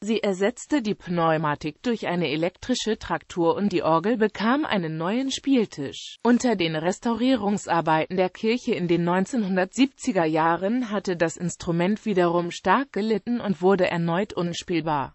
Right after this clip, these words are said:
Neunzehnhundertachtundsiebzig bekam die Firma Gebrüder Stockmann den Auftrag, eine neue Orgel zu bauen. Das heutige Werk besteht aus drei selbstständigen Teilwerken,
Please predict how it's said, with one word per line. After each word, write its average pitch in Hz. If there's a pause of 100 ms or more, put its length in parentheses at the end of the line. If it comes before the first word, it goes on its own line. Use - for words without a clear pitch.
Neunzehnhundertachtundsiebzig 180
bekam 175
die 160
Firma 170
Gebrüder 160
Stockmann 160
den 170
Auftrag, 160 (540)
eine 175
neue 196
Orgel 185
zu -
bauen. 135
Das 214
heutige 226
Werk 233
besteht 190
aus 190
drei 185
selbstständigen 185
Teilwerken, 147